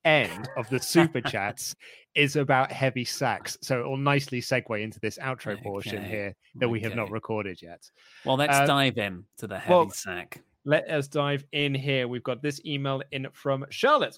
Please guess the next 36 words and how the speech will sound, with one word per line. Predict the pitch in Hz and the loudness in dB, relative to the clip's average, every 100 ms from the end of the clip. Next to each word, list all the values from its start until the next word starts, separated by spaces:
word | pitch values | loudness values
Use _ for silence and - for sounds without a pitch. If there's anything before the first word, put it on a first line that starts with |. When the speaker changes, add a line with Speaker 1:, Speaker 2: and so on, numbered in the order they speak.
| _ | _
Speaker 1:
who | 127 | -14
says, | - 127 123 _ | -8 -8 -8 _
um, | 139 127 123 131 139 - - | -6 -4 -4 -6 -14 -20 0
"Firstly, | 254 233 226 | 0 2 0
I | 165 | 0
would | 160 | 2
very | 208 214 | 2 2
much | 180 | 0
like | 147 | -4
to | 139 | -2
say | 123 | -4
how | 120 131 | 0 0
I | 131 | 0
enjoy | 120 151 170 | -2 -2 -2
the | 147 | -4
content | 131 120 120 | -8 -8 -8
that | 113 | -10
you | |
provide. | 110 110 110 104 _ - | -12 -10 -8 -8 _ -20
Secondly, | - 226 220 196 | -2 0 0 -8
I | _ _ | _ _
wasn't | 254 240 | -8 -2
sure | 233 | -2
the | 202 | 0
best | 214 - | -2 -2
way | 190 | -4
to | 185 | -4
express | 165 - 214 - | -8 -4 -4 -4
my | 180 | -6
views | 170 170 - | -4 -4 -4
after | 151 143 147 | -6 -4 -2
Ollie's, | 143 151 143 - | -2 0 -2 -6
uh, | 139 139 135 | -6 -4 -2
news | 160 196 170 - | -2 -2 -2 -4
on | 151 156 | -6 -8
Monday. | 151 139 208 233 139 98 | -10 -2 0 0 -4 -6